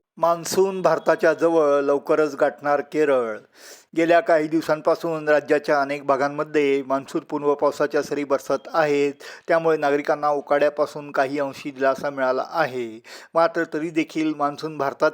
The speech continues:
कधी येणार याची उत्सुकता सर्वांना लागली आहे. केरळ हे राज्य भारतातील मान्सूनचे प्रवेशद्वार आहे. मान्सून केरळमध्ये दाखल झाल्यानंतर देशभरात सर्वत्र पसरत जातो. त्यामुळे मान्सून केरळात कधी दाखल होणार याची उत्सुकता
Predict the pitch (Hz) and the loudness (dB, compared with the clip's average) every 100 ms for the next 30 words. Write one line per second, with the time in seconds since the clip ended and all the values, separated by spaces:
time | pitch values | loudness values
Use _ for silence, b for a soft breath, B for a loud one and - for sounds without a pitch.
0 | - 143 175 175 180 165 139 139 139 156 | -2 -6 -4 0 2 2 2 0 -4 -6
1 | 139 - 147 160 147 135 143 139 139 135 | -10 -12 -6 -4 -2 -2 -4 -2 -2 -2
2 | 135 139 156 156 143 139 139 B B B | -2 -4 0 0 0 0 -2 B B B
3 | B - 185 185 175 143 160 151 143 160 | B 0 4 4 4 2 0 0 0 0
4 | 147 135 147 143 151 139 135 - 147 156 | 0 0 -2 -2 -4 -6 -6 -10 -10 -8
5 | 147 135 131 156 143 139 170 143 143 135 | -4 -4 -4 -2 -2 0 -2 -2 -2 -4
6 | - B B 170 156 - 170 160 156 151 | -10 B B -2 -2 -2 -8 -2 0 0
7 | 151 151 143 - 147 139 143 147 185 180 | 0 -2 -2 0 -2 0 -2 -2 -6 -2
8 | 147 139 135 147 131 143 143 135 139 139 | 0 0 -2 -6 -2 -2 -2 -4 -8 -8
9 | 135 131 143 135 156 160 143 120 110 - | -12 -8 -8 -4 0 0 -2 -8 -10 -16
10 | B B B 160 160 156 156 143 143 165 | B B B 0 0 0 -2 -4 -8 -10
11 | 160 151 147 147 147 147 143 139 139 139 | -8 -4 0 0 -2 -4 -2 -2 -4 -6
12 | 156 175 139 139 135 147 147 139 151 - | -2 0 0 0 -2 -4 -12 -10 -14 -4
13 | 143 | -2